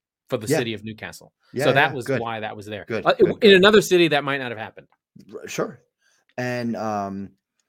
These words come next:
Speaker 2: there's just, uh, there's a lot of good that came from that, that horrible day with Christian Eriksen. So I, I'm,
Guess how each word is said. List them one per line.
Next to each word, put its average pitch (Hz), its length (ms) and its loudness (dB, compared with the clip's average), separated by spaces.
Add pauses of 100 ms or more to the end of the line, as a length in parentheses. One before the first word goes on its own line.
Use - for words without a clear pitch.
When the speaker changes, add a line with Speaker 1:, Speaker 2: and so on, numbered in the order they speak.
(920)
Speaker 2:
there's 123 260 0
just, - 500 -6
uh, 113 200 -2
there's 117 180 -4
a 123 60 -4
lot 135 220 0
of 135 80 -4
good 123 180 -4
that 101 80 -6
came 101 260 -8
from 101 200 -10
that, 92 320 -8
that 95 300 -6
horrible 110 380 -4
day 98 220 -6
with 95 180 -10
Christian 95 300 -12
Eriksen. 92 320 -10
So 95 340 -8
I, 98 140 -4
I'm, 98 320 -10